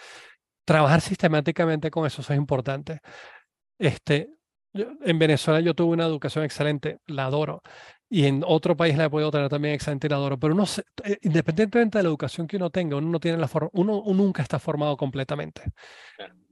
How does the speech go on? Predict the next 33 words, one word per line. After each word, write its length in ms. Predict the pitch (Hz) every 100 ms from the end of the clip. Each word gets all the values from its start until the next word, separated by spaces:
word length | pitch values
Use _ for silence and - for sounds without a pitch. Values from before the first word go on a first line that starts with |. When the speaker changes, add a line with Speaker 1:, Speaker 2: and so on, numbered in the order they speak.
| _ -
Speaker 1:
Y 100 | 165
estar 380 | - 160 202 -
trabajando 580 | 202 175 139 160 165 170
diariamente 560 | 156 151 156 160 151
en 100 | 156 135
formarte, 540 | 143 131 135 135 147
estar 320 | 127 139 131
curioso 560 | 165 170 165 156 - 160
de 60 |
estar 240 | 110 147 139
leyendo. 500 | 143 147 156 165 - - - - - _ _ _
Yo, 480 | 165 143 147 185 349 _ _ -
este, 360 | 147 107 160
tengo 180 | 156 147
una 140 | 165 175
curiosidad, 840 | 160 139 123 - 135 131 139 180 -
este, 720 | 180 113 - 151 135 131 170 -
muy, 520 | 147 135 135 135 139 214
eh, 80 | 170
feroz 600 | - 160 143 151 147 - _ - - _
y 100 | 214 151
leo 180 | 156 160
de 100 | 135
todo. 340 | 139 143 - -
Entonces, 260 | 143 175 -
estoy 260 | 123 156
leyendo 380 | 156 170 170 170
continuamente 600 | 165 139 143 151 151 147
porque 320 | 131 139 135 131
yo 100 | 156
no 60 |
estoy 220 | 147 180
seguro 580 | - 170 151 156 - -